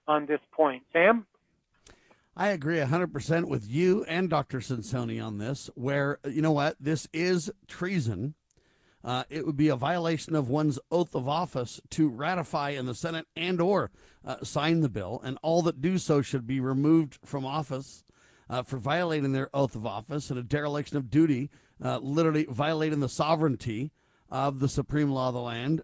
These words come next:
Speaker 2: of the United States, the very document that they swore to uphold when they were sworn in. Uh, they need to protect America from enemies, foreign and domestic. This is a domestic and foreign enemy. Why do I say both? Because, uh,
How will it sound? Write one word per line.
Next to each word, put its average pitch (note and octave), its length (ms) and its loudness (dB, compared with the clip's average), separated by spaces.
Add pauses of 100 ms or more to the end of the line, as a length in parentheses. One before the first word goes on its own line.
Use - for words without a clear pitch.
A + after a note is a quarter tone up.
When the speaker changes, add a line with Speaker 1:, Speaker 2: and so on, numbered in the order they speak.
Speaker 2:
of C3 180 -2
the C3+ 60 2
United B2+ 320 2
States, B2+ 320 -8
the B2 120 -14
very D3+ 340 -2 (600)
document C#3 580 0 (500)
that C#3+ 180 0
they C#3 140 -4
swore F3 420 0
to D#3 140 6
uphold C3+ 680 0
when C3 140 -2
they C3 100 0
were B2 240 -4
sworn D#3 340 -2
in. C3 320 -4 (560)
Uh, B2+ 200 -2
they C#3 80 -2
need D#3+ 120 6
to D3+ 60 2
protect D3+ 480 -4
America D#3 380 0
from C3+ 180 -2
enemies, D3+ 420 0
foreign F3 340 -2
and D3 120 0
domestic. A#2+ 460 -6
This C#3+ 320 -6
is D#3 360 -4
a C#3+ 140 -6
domestic C#3 600 -4 (320)
and F3+ 420 0 (100)
foreign D3 440 0 (100)
enemy. B2+ 360 -4 (420)
Why C3+ 140 0
do D#3 100 4
I D3 80 4
say C#3+ 180 0
both? C#3+ 380 0
Because, D3+ 560 0 (340)
uh, C3+ 240 0